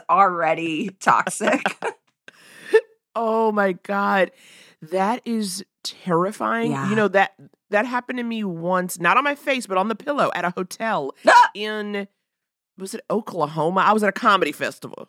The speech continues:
Speaker 1: Yeah.
Speaker 2: Where, you know, V lackluster. Luckily, I got to hang out with another comedian where we just, like, found good food. But it was <laughs> like, I was at this hotel, and it was like,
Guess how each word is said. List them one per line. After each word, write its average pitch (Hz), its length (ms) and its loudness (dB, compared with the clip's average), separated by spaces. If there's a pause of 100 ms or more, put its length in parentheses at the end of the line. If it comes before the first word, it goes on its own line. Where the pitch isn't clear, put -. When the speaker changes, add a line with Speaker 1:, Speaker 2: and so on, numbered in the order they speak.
(140)
Speaker 1:
Yeah. 101 500 2 (100)
Speaker 2:
Where, 175 280 4
you 180 200 0
know, 143 540 0
V 160 260 -2
lackluster. 151 1120 0
Luckily, 156 320 0
I 151 40 -2
got 139 140 -2
to 151 60 -8
hang 156 120 -6
out 131 100 -2
with 151 80 -4
another 143 200 -2
comedian 139 340 -4
where 131 120 0
we 131 80 -2
just, 135 120 -6
like, 127 160 -6
found 131 300 -4
good 127 160 -4
food. 95 480 -6
But 147 140 -2
it - 80 -2
was 151 140 -4
<laughs> - 0 -
like, - 600 2 (400)
I 196 60 2
was 190 80 0
at 190 80 -6
this 233 100 -8
hotel, 208 400 0 (260)
and 185 120 -2
it - 40 2
was 190 120 0
like, 180 220 0